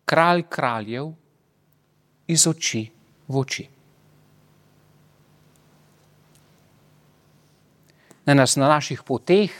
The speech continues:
v hoji za Jezusom in z Jezusom ostalim, spremlja Božji blagoslov. Gospod z vami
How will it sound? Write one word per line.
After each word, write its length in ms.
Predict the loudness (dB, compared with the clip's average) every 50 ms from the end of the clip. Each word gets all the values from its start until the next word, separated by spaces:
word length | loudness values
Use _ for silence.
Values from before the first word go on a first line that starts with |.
| -20 -20 _ _ _ _ _ _ _ _ _ _ _ _ _ _ _ _ _ _ _ _ _ -10
v 60 | -8 -2 4
hoji 240 | 6 8 8 8 8
za 160 | 8 6 6
Jezusom 680 | 6 6 6 6 4 0 -2 -2 -2 -2 -4 -4 -6 -10 _ _ _ _ 0
in 240 | 4 4 4 4 2
z 240 | 0 2 2 2 2
Jezusom 400 | 2 0 -2 0 0 -2 -4 -4
ostalim, 580 | -4 -4 -2 0 0 0 0 -2 -4 -4 -6 -10 _ _ _ _ _ _ _ _ _ _ _ _ _ _ -6
spremlja 680 | -4 -4 -2 0 0 0 0 0 0 0 0 -2 -2 -4 -8
Božji 460 | -6 2 4 4 4 4 2 0 -4
blagoslov. 600 | -2 0 -2 0 0 -2 -2 -2 -2 -4 -6 -6 -8 _ _ _ _ _ _ _ _ _ _ _ _ _ _ _ _ _ _ _ _ _ _ _ _ _ _ _ _ _ _ _ _ _ _ _ _ _ _ -20 -20 -20 _ -4
Gospod 640 | 0 2 2 2 2 2 2 2 2 0 -2 -6 -16 _ -2
z 120 | -2 0 0 0
vami 320 | -2 -2 -2 -4 -4 -6